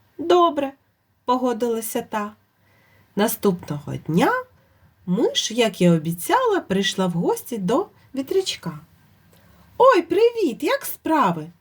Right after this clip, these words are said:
привітався вітрячок. І, не вислухавши відповіді миші,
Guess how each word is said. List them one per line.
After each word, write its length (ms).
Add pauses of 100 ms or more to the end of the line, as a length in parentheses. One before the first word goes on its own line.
(160)
привітався 680
вітрячок. 720 (540)
І, 140
не 160
вислухавши 880
відповіді 720
миші, 520